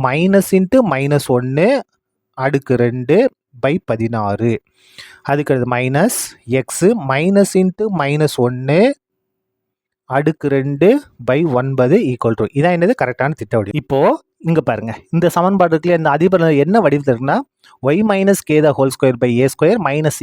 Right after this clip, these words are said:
x minus h the whole square by b square equal to ஒண்ணு. பாருங்க, y minus,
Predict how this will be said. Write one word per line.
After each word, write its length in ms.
x 180
minus 300
h 160
the 120
whole 200
square 280
by 80
b 180
square 300
equal 300
to 120
ஒண்ணு. 200
பாருங்க, 220
y 40
minus, 400